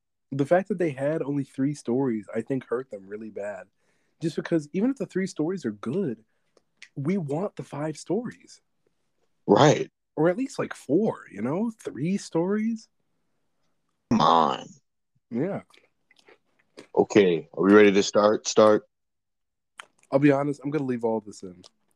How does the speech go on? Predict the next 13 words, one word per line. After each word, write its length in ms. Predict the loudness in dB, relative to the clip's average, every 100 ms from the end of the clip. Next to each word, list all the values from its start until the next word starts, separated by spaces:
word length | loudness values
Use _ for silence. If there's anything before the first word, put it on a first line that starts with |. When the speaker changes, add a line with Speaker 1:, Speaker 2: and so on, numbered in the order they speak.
| _ -2
Speaker 1:
This 200 | 0 0
was 160 | -2 2
too 220 | 4 4
good. 360 | 6 4 2 4
<laughs> 60 | 8
Speaker 2:
Serious? 360 | 8 8 4 -4 -10 -10 -16 _ -20 -20 _ _ _
Speaker 1:
Yeah. 520 | -4 0 0 0 -2 -6 _ _ -6
No, 200 | -4 -4
'cause 140 | -4
that's 140 | 2 2
Speaker 2:
Okay. 160 | 2
Speaker 1:
good 20 | -2
information. 560 | -4 -10 -10 -10 -16